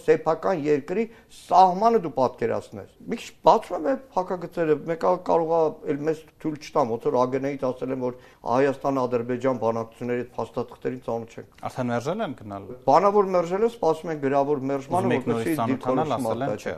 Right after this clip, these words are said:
Speaker 2: արդեն, հա։
Speaker 1: Նայեք, նույնիսկ Հայաստանն ու Ադրբեջանը մինչև հիմա համաձայնություն չունեն,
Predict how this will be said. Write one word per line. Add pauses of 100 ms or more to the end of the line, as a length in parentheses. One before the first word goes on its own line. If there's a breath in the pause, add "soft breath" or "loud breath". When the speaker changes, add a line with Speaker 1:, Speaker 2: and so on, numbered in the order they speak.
Speaker 2:
արդեն,
հա։
Speaker 1:
Նայեք, (400 loud breath)
նույնիսկ (240)
Հայաստանն
ու
Ադրբեջանը
մինչև
հիմա
համաձայնություն
չունեն,